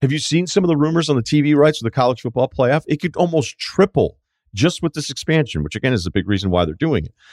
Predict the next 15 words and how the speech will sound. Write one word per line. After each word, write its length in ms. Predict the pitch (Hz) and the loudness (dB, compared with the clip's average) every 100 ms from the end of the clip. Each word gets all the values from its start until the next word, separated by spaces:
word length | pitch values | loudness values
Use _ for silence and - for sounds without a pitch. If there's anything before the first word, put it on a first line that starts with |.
| - - | -20 -2
So 120 | 147 | 0
you 200 | 147 233 | 4 4
can 180 | 254 185 | 4 2
do 180 | 196 156 | 4 4
a 80 | |
bad 440 | 85 - 135 156 117 | 2 2 2 2 0
job 340 | 113 151 147 101 | 2 2 2 2
running 220 | 135 127 | 0 0
the 80 | 113 | -2
program, 360 | 165 175 147 | 0 0 0
but 120 | 147 | 0
you 80 | 160 | 0
know 220 | 147 165 | 2 2
that 220 | 170 151 - | 2 0 -2
check. 320 | - 180 | -2 0